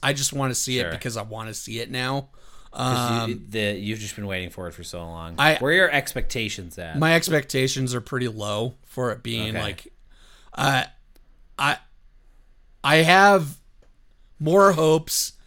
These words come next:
Speaker 1: that it's better than the main X-Men films, but, but not by much.
Speaker 2: Sure.
Speaker 1: Not by much at all.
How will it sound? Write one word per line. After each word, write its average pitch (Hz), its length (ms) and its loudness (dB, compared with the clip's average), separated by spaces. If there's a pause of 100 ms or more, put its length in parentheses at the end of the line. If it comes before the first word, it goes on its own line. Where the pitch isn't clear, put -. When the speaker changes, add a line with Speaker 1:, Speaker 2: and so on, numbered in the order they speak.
(260)
Speaker 1:
that 143 140 0
it's 135 180 -4
better 147 560 -2
than 127 480 -4
the 120 280 -4
main 123 420 0 (120)
X-Men 160 440 -2
films, 180 680 -2 (1300)
but, 147 280 0
but - 320 -4
not 139 300 2
by 123 140 0
much. - 600 -8 (640)
Speaker 2:
Sure. 80 340 -6 (240)
Speaker 1:
Not 143 280 2
by 139 100 4
much 120 400 -2
at 113 160 -6
all. - 320 -14